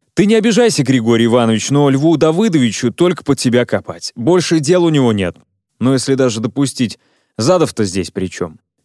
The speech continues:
«Не скажи!» Котовский опять взялся за бутылку. «Ты вот не троцкист, это я доподлинно знаю.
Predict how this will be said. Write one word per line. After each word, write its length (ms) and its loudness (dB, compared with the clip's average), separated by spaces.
«Не 280 0
скажи!» 1040 2
Котовский 460 -2
опять 240 0
взялся 340 -2
за 80 -6
бутылку. 480 -6
«Ты 120 2
вот 320 0
не 180 0
троцкист, 840 -2
это 220 -6
я 180 0
доподлинно 720 -2
знаю. 420 -14